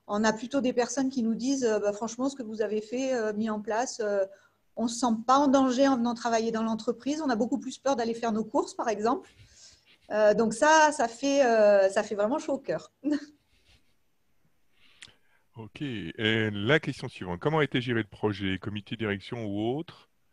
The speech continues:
Speaker 2: Modalité de travail, réunion, périodicité ? Comment et par qui ont été menés les plans d'action ?
Speaker 1: Alors, c'est-à-dire les, les décisions de qui va travailler en télétravail, des choses comme ça ?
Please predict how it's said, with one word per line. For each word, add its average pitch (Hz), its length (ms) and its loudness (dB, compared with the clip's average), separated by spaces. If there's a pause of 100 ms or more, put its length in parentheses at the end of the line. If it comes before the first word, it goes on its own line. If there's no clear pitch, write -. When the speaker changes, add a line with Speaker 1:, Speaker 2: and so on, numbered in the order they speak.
(120)
Speaker 2:
Modalité 110 460 4
de 101 60 -20
travail, 104 640 4
réunion, 101 560 -6
périodicité ? 104 1120 -4
Comment 110 220 -4
et 107 80 -2
par - 260 -8
qui 131 200 -8
ont 120 80 -6
été 104 160 -6
menés 104 220 -4
les 101 60 -4
plans 95 180 -6
d'action ? 90 340 -8 (2750)
Speaker 1:
Alors, 233 180 2
c'est-à-dire 254 340 6
les, 240 160 10
les 247 120 4
décisions 269 480 0
de 269 140 2
qui 277 500 0
va 254 140 2
travailler 254 800 0
en 247 60 -2
télétravail, 240 640 -2
des 240 80 -6
choses 240 220 -8
comme 240 140 -6
ça ? 294 240 -6